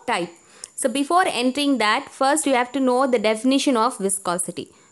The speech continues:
So what is viscosity? So it is nothing but the state of being thick, sticky and semi-fluid in consistency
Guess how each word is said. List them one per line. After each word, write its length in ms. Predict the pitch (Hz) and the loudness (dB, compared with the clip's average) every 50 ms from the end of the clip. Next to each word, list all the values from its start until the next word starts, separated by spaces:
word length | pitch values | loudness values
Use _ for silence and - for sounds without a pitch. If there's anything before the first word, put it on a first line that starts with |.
| _ - | _ -2
So 100 | - 247 | 2 2
what 240 | 254 254 269 269 330 | 4 4 4 2 0
is 140 | 339 311 | 0 0
viscosity? 880 | 277 247 262 254 - - 240 226 233 226 - 220 220 220 214 220 220 220 - _ _ - - - - | 2 0 0 0 0 -2 -2 -2 -2 -2 -4 -4 -4 -4 -4 -4 -6 -8 -14 _ _ -20 -20 -20 -10
So 140 | - - 240 | -4 -2 0
it 80 | 220 | 2
is 180 | 233 240 - - | 2 0 0 0
nothing 420 | 226 214 220 - 277 277 285 240 | -2 -2 -2 0 0 2 2 2
but 300 | 214 214 214 262 - - | 2 0 0 -2 -2 -2
the 100 | - 214 | -2 -2
state 440 | 214 - - 269 254 262 294 285 294 | -2 0 0 2 4 4 2 2 2
of 240 | 285 277 254 233 214 | 0 0 0 -2 -2
being 380 | 226 247 262 277 294 302 311 302 311 _ - | 0 0 2 2 4 4 2 2 0 _ -6
thick, 320 | - 262 277 - - - - _ - | -4 -4 -4 -6 -12 -20 -20 _ -10
sticky 640 | - - - 262 233 - - - 285 311 349 339 - | -10 -6 -4 -4 -6 -6 -4 -2 0 0 0 -2 -2
and 220 | 214 214 214 220 | -2 -2 -2 -2
semi-fluid 760 | - 269 247 247 285 330 370 359 - 262 247 247 254 254 214 | 0 2 2 4 4 2 2 2 2 2 4 6 4 4 2
in 240 | - 220 240 285 285 | 2 2 2 0 2
consistency 880 | 294 240 202 214 214 233 220 220 - 220 196 202 202 - - 302 | 0 0 0 0 0 0 -2 -2 0 -2 -2 -2 -2 -2 0 0